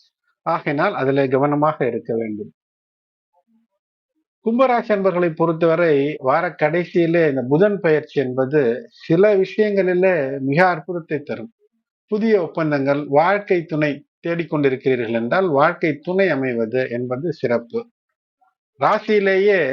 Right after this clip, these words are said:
ராகு இருப்பதும் சனி பகவான் வக்ரம் பெற்றிருப்பதும் வார்த்தைகளிலே கவனம், படபடப்பு இருக்கக்கூடாது, கோபம் இருக்கக்கூடாது, எதிலுமே ஒரு பாசிட்டிவ் அப்ரோச்சோடு இதுவும் கடந்து போகும் என்று இருக்கும்போது வெற்றியை தரும். இந்த ஏழாம் இடத்திலே வார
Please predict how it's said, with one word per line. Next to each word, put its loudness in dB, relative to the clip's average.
ராகு 0
இருப்பதும் 0
சனி 0
பகவான் 0
வக்ரம் -2
பெற்றிருப்பதும் -4
வார்த்தைகளிலே 0
கவனம், -2
படபடப்பு 0
இருக்கக்கூடாது, -2
கோபம் -2
இருக்கக்கூடாது, -4
எதிலுமே -2
ஒரு -2
பாசிட்டிவ் 0
அப்ரோச்சோடு 0
இதுவும் 2
கடந்து 0
போகும் -2
என்று -2
இருக்கும்போது -2
வெற்றியை -2
தரும். -14
இந்த -2
ஏழாம் 0
இடத்திலே 0
வார 2